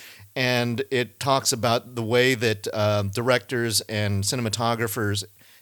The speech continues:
and storytellers go about crafting a horror movie through dead space, the subliminal, the unexpected,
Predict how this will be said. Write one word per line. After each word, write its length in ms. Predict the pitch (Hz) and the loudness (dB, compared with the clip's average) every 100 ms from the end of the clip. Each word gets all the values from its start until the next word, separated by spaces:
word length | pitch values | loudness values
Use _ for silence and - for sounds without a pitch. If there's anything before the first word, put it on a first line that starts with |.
| - | -6
and 100 | 104 | -2
storytellers 840 | - 233 226 135 110 107 110 - - 127 | 2 2 2 2 2 2 0 -4 -6 -4
go 160 | 127 | 0
about 440 | 123 113 117 117 - - _ _ _ _ _ - _ - | 2 4 2 0 -6 -20 _ _ _ _ _ -20 _ -16
crafting 460 | - 147 135 - 127 | 0 4 4 2 0
a 100 | 117 | 0
horror 200 | 131 139 | 2 2
movie 300 | 131 131 123 | 0 -2 -4
through 420 | 104 120 113 110 101 _ _ _ | -4 -2 -2 -2 -8 _ _ _
dead 220 | - 135 139 | 0 2 2
space, 520 | - 151 165 165 - | 2 2 4 2 0
the 200 | - 120 | 0 0
subliminal, 840 | - 117 123 135 151 160 170 165 - _ _ | 2 0 0 2 2 0 -2 -4 -16 _ _
the 160 | 127 139 | -4 -2
unexpected, 880 | 131 123 113 - 131 135 - 175 165 | -2 -2 -4 -2 2 2 2 -4 -4